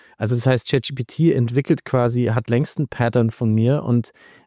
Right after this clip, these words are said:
empfiehlt mir quasi, „Hey, ich will, ich weiß ja, dass du das und das machst, ja, also wäre das, aus dieser Frage wäre vielleicht noch der Aspekt für dich interessant“, was ich insane, äh, finde. Aber vielleicht hast du ja noch ein Beispiel für uns, Sandra. Gibt's noch irgendeine Spur,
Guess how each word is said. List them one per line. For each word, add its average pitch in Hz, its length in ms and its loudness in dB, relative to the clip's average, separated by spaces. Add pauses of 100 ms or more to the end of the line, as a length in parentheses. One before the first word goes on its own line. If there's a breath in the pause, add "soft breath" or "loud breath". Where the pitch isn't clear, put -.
empfiehlt 165 500 0
mir 151 100 4
quasi, 123 280 2
„Hey, 160 300 4
ich 120 140 -2
will, 135 140 4
ich 117 200 -2
weiß 151 280 0
ja, 151 80 4
dass 127 200 -2
du - 80 -4
das 135 280 0
und 143 100 2
das 107 240 0
machst, 107 460 -2
ja, 113 180 2
also 117 240 -2
wäre 127 180 4
das, 123 280 -4 (320 soft breath)
aus - 180 -2
dieser 160 260 2
Frage 113 400 0
wäre 110 160 4
vielleicht 123 280 0
noch 123 100 -2
der 135 240 2
Aspekt 120 320 -2
für 101 140 -4
dich 95 120 -6
interessant“, 92 460 -6
was 98 140 -4
ich 98 200 -12 (600)
insane, 113 640 0
äh, 95 80 0
finde. 120 320 0 (240 loud breath)
Aber 113 100 0
vielleicht 151 220 2
hast 160 200 -2
du 202 40 4
ja 160 160 6
noch 147 140 2
ein 202 120 4
Beispiel 123 640 2
für - 200 0
uns, 123 180 2
Sandra. 127 400 2 (420 loud breath)
Gibt's - 240 -4
noch 156 140 0
irgendeine 160 400 0
Spur, 156 720 2